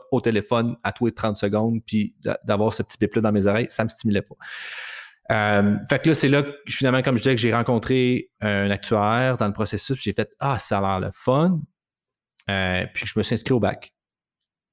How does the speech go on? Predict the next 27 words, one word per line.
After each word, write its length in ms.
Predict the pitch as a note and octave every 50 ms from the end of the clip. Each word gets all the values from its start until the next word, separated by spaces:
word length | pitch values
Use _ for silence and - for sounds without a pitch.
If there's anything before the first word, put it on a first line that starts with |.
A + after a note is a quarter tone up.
| _ _ -
en 80 | A2+ B2
actuariat 460 | B2+ A#2+ - B2+ G#2 G2 F#2+ G2 - -
à 60 | -
l'Université 340 | G#2+ G2+ F#2+ G2+ - - G#2+
Laval. 400 | G2+ F#2 F#2+ F2 - - - - - _ _ _ _ _ _ _ _ _ _ _ _ _ _ _ _ _ _ _ -
Euh, 520 | F#2 F2 F2 F2 E2+ E2+ E2+ F2 F#2 F2+ -
en 140 | - F#2 F2
deux 120 | F#2 G#2+
mille 200 | C3 C3+ A#2 -
quinze, 460 | - - A2+ A2+ G#2+ G#2+ G#2 G2+ - -
ouais, 140 | - -
c'est 100 | - -
ça, 120 | - G2+ F#2
deux 140 | - - B2
mille 180 | B2+ A#2 G2+
quinze. 320 | - A#2 A2+ A2+ A2+ A2+ A#2
Puis, 380 | A2+ - A2 G#2+ G#2+ A2 G#2+
euh, 420 | G#2 G#2 G#2 G2+ G2+ G2+ G2 G2 G2+ G2 - - - - - - - - - - - - - - - - - _ _ _ _ _ _ _ _ _ _ _ _ _ _ -
ça 240 | D#3 - - - E3+
a 40 | D#3
été, 400 | D3 - - B3 B3+ A#3+ G#3 D#3+
euh, 340 | C3+ B2 A#2+ A#2 A#2 A#2 A#2
une 60 | A#2+
épreuve 440 | A#2+ A#2+ - - F3+ F3+ D#3+ - -
très 480 | - - - G3 G#3 G3+ F3+ C3+ -
éprouvante. 760 | B2 - - B2+ A2 A2+ G#2+ A#2+ D3+ D#3 - - - - - _ _ _ _ - A2
Euh, 540 | G#2 G#2 G#2 G#2 G#2 G2+ G2+ G#2 G#2 G#2+